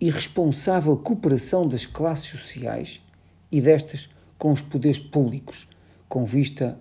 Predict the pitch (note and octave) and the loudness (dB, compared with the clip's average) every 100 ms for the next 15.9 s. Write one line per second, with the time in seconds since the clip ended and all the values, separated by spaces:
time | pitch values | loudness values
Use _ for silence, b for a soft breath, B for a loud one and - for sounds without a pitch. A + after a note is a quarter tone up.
0 | - - A#2+ A#2 G#2+ - B2 A2 - - | -6 0 2 0 -4 -2 0 0 -4 -10
1 | - E2+ - - - - _ _ - - | -8 -8 -8 -12 -16 -20 _ _ -20 -20
2 | B B B B B B B B B - | B B B B B B B B B -2
3 | D3 F#3+ - G#3+ F#3+ F#3 - D3 D3 D3 | 2 2 4 10 10 10 4 6 6 6
4 | G3 D#3 C#3+ - B2+ B2 - - - _ | 2 2 -4 -6 -4 -4 -6 -14 -20 _
5 | _ _ - E3+ D#3+ D#3 D#3 D#3+ C3 A#2+ | _ _ -4 0 2 0 2 2 2 2
6 | C3 - G3 C#3 - B2 C3 D3 C#3 A#2+ | 0 0 -4 -4 -2 0 2 4 4 4
7 | C3+ C3+ C3+ D#3 C#3+ - - - B2 - | 4 4 4 2 0 -6 -6 -8 -8 -4
8 | C3 C3+ C3+ - b b b b b b | 2 2 0 -8 b b b b b b
9 | b F3 D#3 F3+ E3 D#3 A3 A3+ - - | b 0 2 4 4 4 4 4 2 -2
10 | B2+ A#2 C#3 D#3 - - b b b - | -2 2 2 2 -2 -18 b b b 4
11 | F3 E3 D#3 C3 C#3+ D#3 E3+ - - B2 | 6 8 6 4 4 4 2 -2 -2 -2
12 | A#2 - C3 C3 C#3 - - _ - C#3 | -2 -4 -2 0 -2 -8 -20 _ -6 -4
13 | - - D#3 C#3 C#3 A2+ B2 A#2+ E3+ F3 | -4 0 0 2 0 0 0 2 2 2
14 | D#3 A#2+ A#2+ - D#3 - A#2 C3 F#3 - | -2 -4 -6 -4 -4 -2 -4 -2 -2 -4
15 | C3+ - - A#2+ A2 C3 B2 - | -6 -4 -6 -8 -6 -6 -6 -8